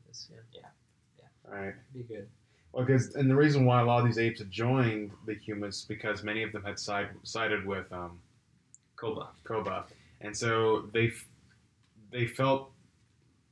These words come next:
Speaker 3: they felt outcasted from the apes and knew if they went back to the apes, they didn't know what Caesar would do to them. I think Caesar probably would have taken them back if they would have
Speaker 2: Mm-hmm.
Speaker 3: proven their loyalty. But they didn't know what Caesar was gonna do, do the,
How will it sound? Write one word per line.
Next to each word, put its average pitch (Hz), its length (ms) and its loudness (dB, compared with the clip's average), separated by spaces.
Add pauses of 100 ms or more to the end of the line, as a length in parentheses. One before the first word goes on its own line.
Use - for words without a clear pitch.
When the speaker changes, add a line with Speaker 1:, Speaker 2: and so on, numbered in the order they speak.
(640)
Speaker 3:
they 127 140 0
felt 151 300 2
outcasted 120 640 -2
from 110 200 -4
the 101 180 -4
apes 110 640 -2
and 107 120 -10
knew 120 220 2
if 107 100 -2
they 110 100 0
went 104 340 -4
back 131 260 0
to 127 60 -6
the 101 160 -2
apes, - 640 -8 (120)
they 113 80 -4
didn't 117 200 -2
know 110 140 2
what 127 320 0
Caesar 90 300 -4
would 87 160 -12
do 90 140 -14
to 90 100 -8
them. 95 320 -12 (760)
I 143 120 -2
think 139 200 2
Caesar 110 220 0
probably 110 220 0
would 98 80 -2
have 92 100 -8
taken 101 220 -6
them 90 100 -14
back 107 400 -4
if 92 100 -8
they 98 100 -2
would 120 140 0
have 110 80 -2
Speaker 2:
Mm-hmm. - 60 -12
Speaker 3:
proven 104 240 -6
their 92 160 -8
loyalty. 101 540 -4 (480)
But 123 100 0
they 151 60 8
didn't 147 180 6
know 120 100 8
what 127 240 2
Caesar 113 260 2
was 104 140 0
gonna 95 160 -8
do, 92 240 -10 (180)
do 101 180 -6
the, 95 220 -4